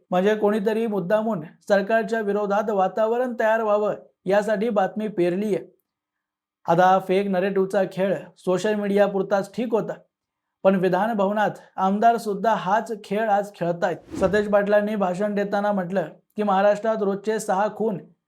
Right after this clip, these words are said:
आणि तेवीस बलात्कार होत आहेत. गृह खातं नेमकं करतंय काय?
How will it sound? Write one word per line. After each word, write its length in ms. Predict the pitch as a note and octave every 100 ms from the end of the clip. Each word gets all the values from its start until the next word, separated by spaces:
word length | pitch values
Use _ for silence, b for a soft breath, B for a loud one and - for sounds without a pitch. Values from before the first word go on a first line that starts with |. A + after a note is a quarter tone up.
| -
आणि 140 | G3+ G3+
तेवीस 320 | G3+ A3 A3+
बलात्कार 520 | F3+ F#3+ G3 G#3+ A3+
होत 200 | G3+ F3
आहेत. 120 | E3 - _ _ _ _
गृह 280 | D#3+ F#3+ A3+
खातं 320 | A3 G3+ A#3+
नेमकं 300 | A3+ G#3 A3+
करतंय 420 | A#3 G3+ F3+ B3 A3
काय? 180 | -